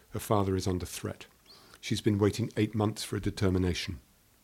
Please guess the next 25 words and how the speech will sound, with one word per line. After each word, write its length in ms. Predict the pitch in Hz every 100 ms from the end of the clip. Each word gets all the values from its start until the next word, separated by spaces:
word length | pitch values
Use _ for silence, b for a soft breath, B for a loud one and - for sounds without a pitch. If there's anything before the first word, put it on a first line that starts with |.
| b b b -
A 40 |
robust 480 | 123 127 135 92 -
Iraqi 400 | 113 123 101 98
who 140 | 85
was 160 | 110 107
a 60 | 104
driver 360 | 120 113 101
for 120 | 95
the 100 | 117
coalition 540 | - 117 104 110 - 90
forces 460 | - 95 - 90 - B B B B
sits 260 | - -
around 320 | 123 113 110 104
in 80 |
a 40 | 98
bad 360 | 123 117 110
fix 400 | - 95 - - - B B
because 280 | - 123 120
there's 160 | 104
a 60 | 104
discrepancy 760 | 110 - - 147 - 113 -
between 320 | 92 95 107 95
his 140 | 98
own 200 | 120 120
story 420 | - - 85 85